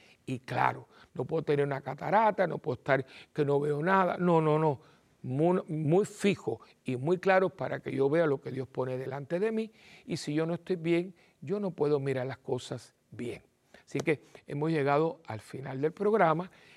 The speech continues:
y como siempre yo les pido, por favor, que escríbanos, que escríbanos. Aquí estamos para usted a mundogira arroba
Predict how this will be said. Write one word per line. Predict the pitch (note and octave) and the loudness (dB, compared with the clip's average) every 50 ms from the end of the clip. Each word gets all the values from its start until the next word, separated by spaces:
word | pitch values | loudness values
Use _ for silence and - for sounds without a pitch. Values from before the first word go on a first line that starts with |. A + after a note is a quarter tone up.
| - _ _ - | -20 _ _ -8
y | G3+ G3+ | -6 -4
como | - A#3+ G#3+ F#3 D3+ | -2 -2 -2 -2 -4
siempre | - - C#3+ C#3+ C#3 C3+ C#3+ C#3+ C3 C3 | -2 0 2 2 2 0 -2 -4 -4 -2
yo | C3 B2+ | -2 -2
les | B2 B2+ B2 | -4 -4 -6
pido, | - _ - C#3+ C#3 C#3 E3 - | -10 _ -2 0 2 2 0 0
por | - D#3+ C3+ | -2 -6 -4
favor, | - F3+ F3 D#3 D#3+ F#3+ - - - - - - _ _ _ _ | 0 0 2 2 2 2 0 -8 -20 -20 -20 -20 _ _ _ _
que | - E3 E3+ F#3+ G#3+ - - _ _ _ - _ - | 0 2 2 2 2 -2 -10 _ _ _ -20 _ -16
escríbanos, | G#2 - _ _ F#3+ A#3 D#4+ G#4+ D#4 F#3 D3 C3+ - | -18 -18 _ _ -2 0 0 0 -2 -4 -10 -10 -12
que | - | -14
escríbanos. | A#2+ - - A#3 D4 D4 C4+ G3+ D3+ C#3+ | -16 -8 -6 -4 -2 -2 0 0 -2 -2
Aquí | E3 - | -2 -4
estamos | E3+ - A3 A3+ A#3+ A3+ | -2 -2 0 -2 -2 -4
para | - A#3+ A#3 A3+ | -2 0 0 0
usted | - - - F3+ - - - - - - - - | 0 0 -2 -2 -2 -2 -8 -18 -20 -20 -18 -8
a | - B2+ C3 | -6 -6 -4
mundogira | C3+ C#3 C#3 D3 D#3 F3+ A#2 - - F3 D#3 C#3 C3 D#3 F3+ - _ _ _ _ _ _ - | -4 -4 -4 -2 0 0 -2 0 0 2 2 2 2 -2 -4 -10 _ _ _ _ _ _ -4
arroba | B2+ C3 A#2 - C3+ D3 C#3+ C#3 C#3 C#3+ D#3 - | -4 -4 -2 -2 2 2 2 2 2 -2 -4 -6